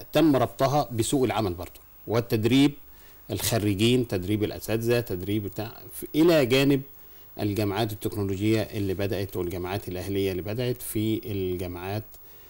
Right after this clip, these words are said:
الرسمية الحكومية في، في مصر. فالتعليم في نهضة كبيرة جدًا.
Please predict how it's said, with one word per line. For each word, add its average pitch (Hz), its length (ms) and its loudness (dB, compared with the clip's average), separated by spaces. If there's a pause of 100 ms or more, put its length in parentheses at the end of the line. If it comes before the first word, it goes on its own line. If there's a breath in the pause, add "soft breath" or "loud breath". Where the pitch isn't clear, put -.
(220 loud breath)
الرسمية 101 500 0
الحكومية 101 760 0
في، 98 320 -2
في 92 220 -2
مصر. 120 380 -2 (480 loud breath)
فالتعليم 110 600 2
في 127 180 2
نهضة 120 260 2
كبيرة 110 260 2
جدًا. 131 520 2